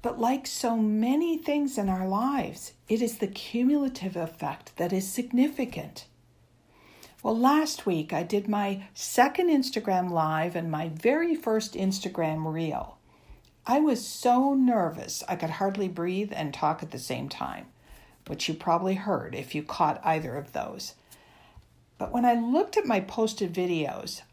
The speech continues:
I didn't even listen to what I said because I was so busy critiquing my appearance. My, my hair and my face. Oh my God, what is my mouth doing? And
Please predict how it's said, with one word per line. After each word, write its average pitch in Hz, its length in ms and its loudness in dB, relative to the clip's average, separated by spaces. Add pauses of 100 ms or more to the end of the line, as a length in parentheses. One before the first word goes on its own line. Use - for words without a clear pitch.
I 277 140 -2
didn't 381 240 4
even 185 240 0
listen 220 380 0
to - 120 -8
what 147 160 0
I 143 80 -4
said - 580 -2
because 190 320 -2
I 185 60 0
was 180 180 -2
so 254 460 0
busy 254 560 -2
critiquing 208 520 -4
my 180 180 2
appearance. - 720 -6 (580)
My, 151 220 -4 (260)
my 143 200 -6
hair 190 500 2
and 143 100 -6
my 117 160 -4
face. 226 720 0
Oh 233 80 0
my 214 120 2
God, 202 280 2
what 165 140 0
is 202 120 -4
my 147 140 -2
mouth 160 460 2
doing? - 480 -8 (440)
And 208 400 2